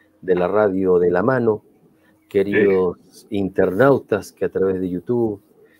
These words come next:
Speaker 1: eh, las redes sociales de Internet, Facebook y otras nos podrán ver.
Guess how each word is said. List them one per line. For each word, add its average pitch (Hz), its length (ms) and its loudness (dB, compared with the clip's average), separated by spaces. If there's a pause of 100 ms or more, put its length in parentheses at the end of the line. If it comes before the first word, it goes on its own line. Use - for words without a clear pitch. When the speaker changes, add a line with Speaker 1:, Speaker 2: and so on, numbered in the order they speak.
(180)
Speaker 1:
eh, 85 460 0 (600)
las 90 320 -6
redes 95 260 0
sociales 92 460 0
de 87 60 -4
Internet, 90 420 -4
Facebook 87 400 -4
y 92 100 -2
otras 90 220 -4
nos 80 120 -12
podrán 82 400 -6
ver. 80 240 -8